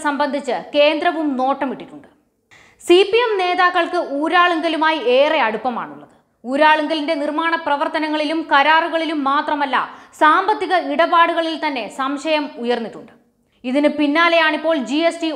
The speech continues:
ഒഴിവാക്കിക്കൊണ്ടുള്ള നടപടിയെ സർക്കാർ സ്വാഗതം ചെയ്യുന്നതും. ഓരോ പ്രവർത്തനങ്ങൾക്കും ഊരാളുങ്കൽ സൊസൈറ്റിക്ക്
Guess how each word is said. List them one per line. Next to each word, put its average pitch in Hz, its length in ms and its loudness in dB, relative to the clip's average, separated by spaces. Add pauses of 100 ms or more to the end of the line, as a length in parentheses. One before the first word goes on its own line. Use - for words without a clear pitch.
(120)
ഒഴിവാക്കിക്കൊണ്ടുള്ള 302 800 -2 (100)
നടപടിയെ 269 520 0 (180)
സർക്കാർ 269 340 4 (100)
സ്വാഗതം 254 560 -2
ചെയ്യുന്നതും. 151 380 -18 (920)
ഓരോ 403 200 6 (100)
പ്രവർത്തനങ്ങൾക്കും 381 760 -2 (160)
ഊരാളുങ്കൽ 349 480 2 (100)
സൊസൈറ്റിക്ക് 302 460 -4